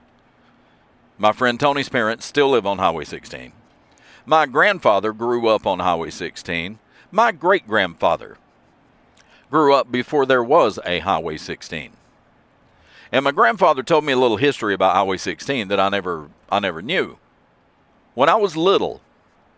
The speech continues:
when I was little, that would have been about fifty years ago, my grandfather would take me with him to visit his mother, my great-grandfather,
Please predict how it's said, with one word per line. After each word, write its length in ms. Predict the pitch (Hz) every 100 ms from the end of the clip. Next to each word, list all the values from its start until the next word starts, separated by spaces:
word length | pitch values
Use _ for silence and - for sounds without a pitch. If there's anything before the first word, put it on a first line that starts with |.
| _
when 160 | 95 92
I 80 | 80
was 160 | 73
little, 340 | 110 110 65 - _ _ _ _ _ _ _ -
that 180 | 156
would 80 | 165
have 80 | 151
been 100 | 127
about 300 | 120 110 92
fifty 440 | - 165 160 156
years 520 | 127 107 123 110 101 - 90
ago, 520 | 87 139 98 58 - _ _ _ _ _ _ _ - - -
my 220 | 170 156
grandfather 720 | 147 214 180 123 92 78 104
would 200 | 135 113
take 280 | 156 165 135
me 200 | 135 113
with 340 | 123 214 -
him 260 | 131 101 107
to 180 | 127 117
visit 520 | 110 160 139 123 -
his 380 | 131 113 104 110
mother, 500 | 180 123 78 57 - _ _ _ _ _ _ _ _ -
my 160 | 123
great-grandfather, 840 | 110 156 147 101 90 - 82 55